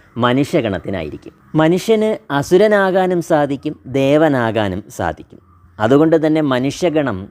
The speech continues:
എല്ലാത്തിനും ഒരു ലിമിറ്റ് വയ്ക്കാറുണ്ട്. ആ ലിമിറ്റ് ഭേദിക്കപ്പെടുമ്പോൾ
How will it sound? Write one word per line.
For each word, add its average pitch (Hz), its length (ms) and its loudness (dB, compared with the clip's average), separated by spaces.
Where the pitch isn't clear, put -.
എല്ലാത്തിനും 143 920 0
ഒരു 113 180 -4
ലിമിറ്റ് 113 640 -4
വയ്ക്കാറുണ്ട്. 95 600 -2
ആ 190 180 2
ലിമിറ്റ് 180 640 0
ഭേദിക്കപ്പെടുമ്പോൾ 143 1160 0